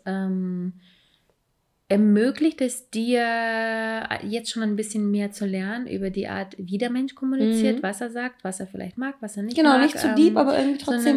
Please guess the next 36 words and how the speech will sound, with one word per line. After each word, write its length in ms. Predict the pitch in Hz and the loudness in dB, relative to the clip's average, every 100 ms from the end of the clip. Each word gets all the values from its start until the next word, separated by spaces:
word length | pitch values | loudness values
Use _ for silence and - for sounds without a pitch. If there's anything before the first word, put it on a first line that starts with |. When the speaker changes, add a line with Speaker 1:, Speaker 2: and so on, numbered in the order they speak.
| 277 | 2
Speaker 2:
trotzdem 60 | |
Speaker 1:
schon 220 | 294 254 | -2 -2
mal, 320 | 247 247 247 302 | -2 -2 -2 -2
Speaker 2:
Mhm. 60 | |
Speaker 1:
schon 220 | 294 254 | 0 0
mal, 160 | 247 254 | -2 -2
genau, 200 | 277 240 | -2 -2
einfach 280 | 226 226 233 | -4 -6 -8
so 60 | |
die 160 | 220 226 | -6 -4
Art, 380 | - 247 269 - | -2 -2 -4 -10
wie 220 | 196 196 233 | -8 -6 -4
der 120 | 226 | -2
Men-, 300 | 220 214 - | -2 -4 -6
Mensch 240 | 214 208 | -6 -6
kommuniziert, 1200 | - 208 202 196 196 _ _ _ - 320 370 370 - | -4 -2 -2 -2 -8 _ _ _ -2 0 0 -2 -4
äh, 440 | 240 247 - - | -4 -2 -4 -4
rauszufinden. 500 | 233 247 247 240 233 | -4 -6 -8 -6 -4
Und 180 | - 359 | -2 -2
eben 260 | 285 294 269 | 0 2 2
dieser 180 | 262 | 0
Smalltalk 600 | 254 262 277 294 269 269 | -2 -2 -4 -4 -6 -4
macht 200 | 262 254 | -4 -4
einfach 340 | - 254 269 - - | -6 -6 -6 -10 -14
tausende 440 | - 254 277 285 254 | -12 -8 -4 -4 -4
Icebreaker. 640 | 254 247 214 202 208 226 - | -4 -4 -4 -4 -6 -12 -6
Speaker 2:
Mhm. 380 | 196 196 190 185 | -2 0 0 0
Speaker 1:
Man 120 | 226 | 0
braucht 280 | 220 247 262 | -2 -6 -4
manchmal 240 | 262 247 233 | -4 -6 -8
einfach 280 | 233 240 226 | -8 -8 -10
ein 80 | |
paar 200 | 233 - | -10 -10
Icebreaker, 440 | 233 220 196 196 196 | -12 -8 -10 -8 -8
so. 240 | 202 202 - - - _ - | -6 -8 -10 -20 -20 _ -6
Mm. 300 | 214 208 202 | 0 0 0